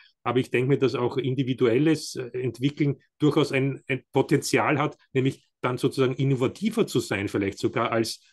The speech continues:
äh, Menschen, die eben in einem gedrillten Schulsystem,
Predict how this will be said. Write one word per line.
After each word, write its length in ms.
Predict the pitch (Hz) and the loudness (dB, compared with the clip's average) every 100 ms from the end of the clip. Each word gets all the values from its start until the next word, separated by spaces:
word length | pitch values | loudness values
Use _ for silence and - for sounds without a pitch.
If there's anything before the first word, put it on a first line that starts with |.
| _ | _
äh, 120 | 117 | -8
Menschen, 600 | 123 120 120 - 147 139 | -4 -2 -2 -2 -2 -2
die 240 | 120 131 131 | -2 -2 -2
eben 140 | 123 127 | -2 -4
in 160 | 127 | -4
einem 180 | 131 123 | -2 -4
gedrillten 500 | 120 120 139 170 - 139 | -4 -2 0 0 -2 -2
Schulsystem, 720 | - 117 - 113 - 110 | -2 -2 -4 -2 2 2